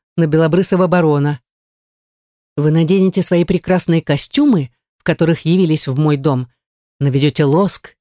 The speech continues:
и ты, Фил, будешь сражать моих читательниц своей фирменной улыбкой,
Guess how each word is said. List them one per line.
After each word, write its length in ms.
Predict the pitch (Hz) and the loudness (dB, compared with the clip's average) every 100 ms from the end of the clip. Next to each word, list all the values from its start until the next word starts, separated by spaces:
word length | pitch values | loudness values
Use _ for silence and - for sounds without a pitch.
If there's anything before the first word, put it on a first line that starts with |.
| _ _ - | _ _ -4
и 100 | 165 | -4
ты, 260 | - 175 | 0 -2
Фил, 360 | - 226 247 233 _ _ _ - | 0 0 0 -2 _ _ _ -2
будешь 440 | 180 190 - - - | 0 0 0 -2 -4
сражать 600 | - 175 175 185 180 - | -2 0 2 0 -2 -2
моих 280 | 151 156 - | -2 -2 -2
читательниц 720 | 170 202 208 214 208 - - _ - | -4 -2 -2 0 0 -2 -8 _ -6
своей 280 | 175 180 | -2 0
фирменной 520 | 180 214 185 180 165 156 | 0 0 2 2 2 2
улыбкой, 580 | 156 247 - 269 247 | 0 -2 -2 -2 -2